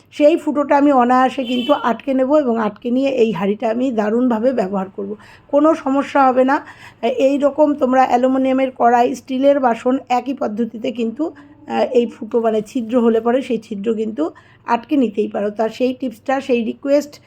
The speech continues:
উম, আমার কোনো ভিউয়ার্স, আহ, রিকোয়েস্ট করেছিল, সেই রিকোয়েস্ট টিপসটা আজকে তোমাদের সামনে দেখাবো। তো দেখো, আহ,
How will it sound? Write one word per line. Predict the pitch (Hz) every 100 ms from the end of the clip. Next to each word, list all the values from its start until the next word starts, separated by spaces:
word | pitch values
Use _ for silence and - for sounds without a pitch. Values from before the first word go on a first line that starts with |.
| - - _ -
উম, | 240
আমার | 233 247 240
কোনো | 247 240
ভিউয়ার্স, | 220 240 277 294 -
আহ, | - 220
রিকোয়েস্ট | 233 247 247 -
করেছিল, | 226 226 226 254
সেই | 285 240
রিকোয়েস্ট | 220 226 277 285 294 -
টিপসটা | 226 - -
আজকে | 269 - -
তোমাদের | 196 208 202
সামনে | 202 214 247
দেখাবো। | 302 196 - 185 208 - - - -
তো | 277
দেখো, | 269 262 330 339 - - -
আহ, | 262 254